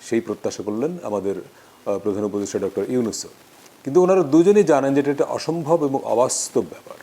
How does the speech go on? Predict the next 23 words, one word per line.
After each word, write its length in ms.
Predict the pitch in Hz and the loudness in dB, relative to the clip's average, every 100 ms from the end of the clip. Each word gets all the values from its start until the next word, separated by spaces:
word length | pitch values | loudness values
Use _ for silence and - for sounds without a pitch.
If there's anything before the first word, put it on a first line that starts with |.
| - - - - - - | -20 -20 -20 -20 -20 -14
বাংলাদেশে 500 | 92 101 104 110 - | -8 -4 -2 -4 -4
দশ 200 | 107 110 - 123 | 0 -2 -2 -2
লাখের 300 | 113 - 107 | -2 -2 -4
বেশি, 240 | 98 110 | -4 -6
প্রায় 240 | 92 104 | -4 -2
বারো 260 | 90 98 120 | -2 0 2
লাখ 160 | 135 131 | 2 0
রোহিঙ্গা 380 | 101 98 110 110 | -2 -4 -2 -4
থাকে 280 | - 95 107 | -4 -6 -4
এই 100 | 98 | -4
মুহূর্তে। 420 | 95 90 - - - _ - - - _ - | -6 -10 -14 -18 -20 _ -20 -20 -20 _ -4
এক 200 | 104 95 | -4 0
বছরের 360 | 120 - 151 | -2 0 0
মধ্যে 500 | 151 147 139 147 139 135 | 0 0 0 2 2 0
এমন 260 | 123 165 | -2 0
কোনো 200 | 165 170 | 0 -2
জাদু 500 | 120 120 117 147 139 | 0 2 4 4 2
আপনাদের 360 | 123 - 117 113 | 0 0 -2 -2
হাতে 260 | 95 98 | -4 -4
নাই, 260 | 98 87 90 82 - - | -4 -4 -8 -10 -18 -12
জাতিসংঘের 540 | 101 98 - 104 98 90 | -10 -8 -8 -6 -6 -6
হাতে 200 | 87 101 | -6 -6
নাই, 260 | 92 92 | -4 -6